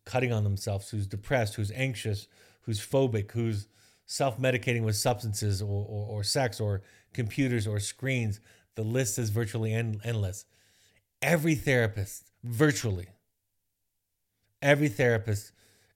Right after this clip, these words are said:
in, in, in, in any setting will, will consider and start to talk about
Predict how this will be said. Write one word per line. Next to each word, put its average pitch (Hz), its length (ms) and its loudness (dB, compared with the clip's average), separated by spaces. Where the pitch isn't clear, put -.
in, 120 140 0
in, 120 440 -2
in, 113 360 -2
in 120 160 -4
any 143 300 0
setting 101 500 0
will, 120 160 0
will 117 140 -2
consider 117 760 2
and 110 140 -4
start 123 240 -2
to 113 60 -8
talk 117 280 -2
about 107 320 0